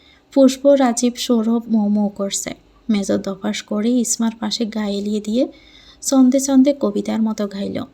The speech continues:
"তুমি ছিলে আমার ভাগ্যে, এসেছ ঠিক টাইমে, যে তোমার হাত ছেড়েছে সে থাকবে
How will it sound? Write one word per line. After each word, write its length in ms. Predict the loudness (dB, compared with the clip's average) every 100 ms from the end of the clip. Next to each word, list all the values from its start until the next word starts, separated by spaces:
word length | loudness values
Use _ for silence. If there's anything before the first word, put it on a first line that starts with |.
| _ _ _ _ _ _ _ _ -4
"তুমি 200 | 0 0
ছিলে 300 | -2 -2 0
আমার 280 | -2 -4 -6
ভাগ্যে, 520 | -8 -10 -2 -2 -2 _ _ _ _ _ _ 0
এসেছ 400 | 2 2 0 0 -2
ঠিক 180 | 0 -4 -4
টাইমে, 340 | -8 -6 -8 -12 -14 _ _ -4
যে 220 | -2 -2
তোমার 260 | -2 -6 -6
হাত 220 | -6 -8 -6
ছেড়েছে 540 | -4 -4 -4 -4 -4 -6 _ _ _ -6
সে 200 | 4 4
থাকবে 460 | 4 -4 -2 0